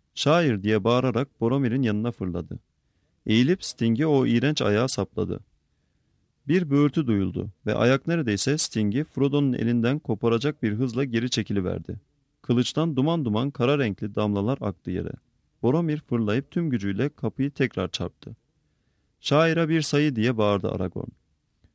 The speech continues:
"Hobbit'in ısırığı derinmiş. Güzel bir kırıcın var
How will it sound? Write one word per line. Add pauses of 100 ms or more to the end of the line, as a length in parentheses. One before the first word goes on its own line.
(120)
"Hobbit'in
ısırığı
derinmiş. (440)
Güzel
bir
kırıcın
var